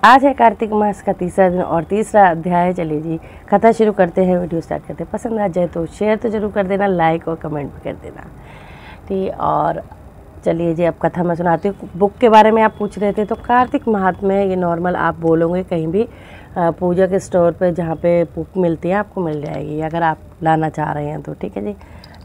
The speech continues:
दिया मैंने प्रज्वलित कर लिया है और यहाँ रख लिया है। ये मेरा तुलसी माता, आंवला और ये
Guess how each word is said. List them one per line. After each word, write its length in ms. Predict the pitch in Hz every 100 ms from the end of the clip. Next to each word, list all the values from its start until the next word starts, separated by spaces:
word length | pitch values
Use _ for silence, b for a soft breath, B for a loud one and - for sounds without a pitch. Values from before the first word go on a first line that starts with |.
| 165
दिया 260 | 196 214
मैंने 200 | 214 196
प्रज्वलित 540 | 196 190 175 180 196 208
कर 180 | 202
लिया 280 | 185 190 196
है 240 | 185 196 202
और 360 | - 160 156
यहाँ 260 | 156 160 156
रख 220 | 151 -
लिया 240 | 147 139
है। 300 | 135 - 175 - - - B B B B - 175
ये 40 |
मेरा 300 | 165 160 160 - - - - - -
तुलसी 360 | 202 185 - 196
माता, 420 | 185 180 180 175
आंवला 500 | 175 160 160 165 185
और 340 | - 160 151 156 - - - - - - - - -
ये 100 | 151